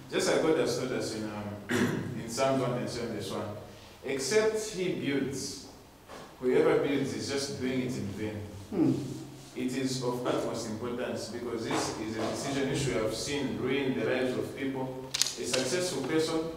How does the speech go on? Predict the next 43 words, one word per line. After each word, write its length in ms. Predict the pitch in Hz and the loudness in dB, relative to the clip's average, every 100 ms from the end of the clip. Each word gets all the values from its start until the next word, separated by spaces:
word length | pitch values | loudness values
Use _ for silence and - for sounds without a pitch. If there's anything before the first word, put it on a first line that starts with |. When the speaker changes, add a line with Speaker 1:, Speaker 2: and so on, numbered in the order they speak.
| - - - | -8 -14 -6
Speaker 1:
because 360 | 127 123 123 123 | 0 2 2 2
of 240 | 120 110 | 0 -2
the 440 | 113 113 113 113 113 | -2 -2 0 0 0
marriage 380 | 123 110 131 123 | 0 2 2 0
which 120 | 127 117 | -2 0
they 160 | 110 | 0
ended 220 | 127 123 120 | 0 0 0
up 260 | 120 - | -2 -2
having, 400 | 120 120 127 131 - - - - - - 107 | -4 -4 -4 -6 -8 -12 -16 -18 -18 -12 -4
did 180 | 127 | -2
not 180 | 127 147 139 | 0 -2 -2
really 680 | 135 135 135 131 127 123 - - - - 113 113 | 0 2 2 4 4 2 0 -4 -10 -12 -10 -6
enjoy 280 | 110 139 131 | 0 2 4
the 100 | - | 4
success 520 | 127 120 - - 104 | 2 0 -2 -4 -4
they 100 | 95 | -4
have. 260 | 95 107 104 - - - | -2 -2 -4 -8 -4 4
They 140 | 156 | 6
Speaker 2:
Mm. 80 | 131 | 8
Speaker 1:
lived 320 | 143 - 127 135 | 4 2 0 0
a 40 | |
Speaker 2:
Mm. 100 | 131 | 2
Speaker 1:
life 220 | - 107 | 4 4
of 300 | - - 113 | 2 -2 -4
misery. 380 | 113 113 110 - - - - - - - - - - - | -6 -2 -2 -2 -4 -10 -14 -18 -20 -20 -20 -20 -20 -12
So 280 | - 139 135 135 | -4 2 4 4
marriage 320 | 147 170 151 127 | 4 4 2 0
is 160 | 123 | 0
really 160 | 139 147 | -2 0
something 400 | 143 143 131 123 | -2 -2 -2 -4
which 200 | 127 131 | -4 -4
we 80 | 120 | -4
should 320 | 113 107 104 - - - - - - - - | -4 -4 -6 -10 -12 -16 -20 -20 -20 -20 -8
not 180 | 139 - - 107 | -4 -4 -4 -6
do, 460 | 139 127 123 123 - - | -4 0 0 0 -4 -4
it's 180 | 127 123 | -2 2
a 120 | 143 | 2
decision 440 | 139 - 170 170 | 2 0 0 0
we 80 | 131 | 0
should 220 | 123 120 127 | -2 -2 -2
not 260 | 135 131 | -2 -2
make 220 | 120 113 | -4 -6
hastily. 720 | 117 - 143 143 143 107 101 | -8 -8 -4 -4 -4 -4 -6